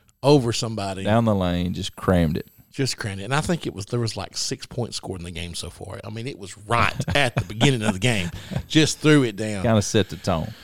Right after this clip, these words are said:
Speaker 1: Yeah, and I saw a play today by one of the Walker kids that, that's there. Uh, you know, he's a guy that you look at and you're like, he's the fourth or fifth best on the, on the team, maybe.
Speaker 2: Mm-hmm.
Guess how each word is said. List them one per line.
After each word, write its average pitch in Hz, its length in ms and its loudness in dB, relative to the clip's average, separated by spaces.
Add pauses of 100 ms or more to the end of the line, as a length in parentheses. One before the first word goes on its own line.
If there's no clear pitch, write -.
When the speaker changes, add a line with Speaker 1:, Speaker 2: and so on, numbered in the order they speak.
(380)
Speaker 1:
Yeah, 233 220 6
and 202 100 4
I 233 80 6
saw 196 260 6
a 135 40 6
play 135 260 2
today 131 560 2
by 98 480 -6 (260)
one 131 140 4
of 131 60 6
the 117 80 4
Walker 107 380 0
kids - 480 -14
that, - 200 -18
that's 87 240 -10
there. 87 380 -12 (340)
Uh, 98 420 -6 (340)
you 135 120 -8
know, 127 100 0
he's 170 240 -2
a 170 40 -8
guy 123 240 -2
that 110 120 -6
you 120 140 -2
look 120 240 -2
at 110 80 -4
and 95 80 -10
you're 107 140 -8
like, 98 300 -12
he's 131 240 -4
the 107 100 -4
fourth 113 320 -4
or 104 40 -10
fifth 110 280 -8
best - 280 -8
on 101 120 -8
the, 101 180 -16
on 107 100 -8
the 104 60 -10
team, 123 300 -4
maybe. 92 300 2
Speaker 2:
Mm-hmm. 90 140 -2